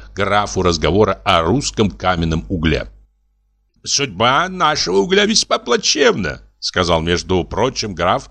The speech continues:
испустив сток ученого знатока. "Вы не можете себе представить. Петербург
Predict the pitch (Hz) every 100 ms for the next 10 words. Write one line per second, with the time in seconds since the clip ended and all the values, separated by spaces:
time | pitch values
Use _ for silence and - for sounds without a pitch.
0 | - - 107 - 104 - 139 139 - -
1 | 104 - 92 - 87 82 80 - 78 76
2 | - - - - _ _ _ - 156 139
3 | 143 160 208 214 120 82 80 - 82 78
4 | - 80 - - 69 64 62 - - -
5 | 113 131 143 160 214 190